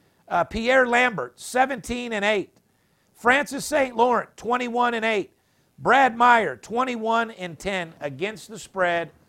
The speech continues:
home teams. Top two over refs. These are the top two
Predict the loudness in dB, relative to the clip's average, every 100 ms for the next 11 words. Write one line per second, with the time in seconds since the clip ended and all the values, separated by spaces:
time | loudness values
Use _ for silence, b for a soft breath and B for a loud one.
0 | _ -6 -6 -6 -10 -14 -14 _ _ b
1 | b b 4 6 6 2 -4 0 4 4
2 | 2 -2 -4 -4 -20 -10 -8 -8 -8 0
3 | 0 0 -8 -12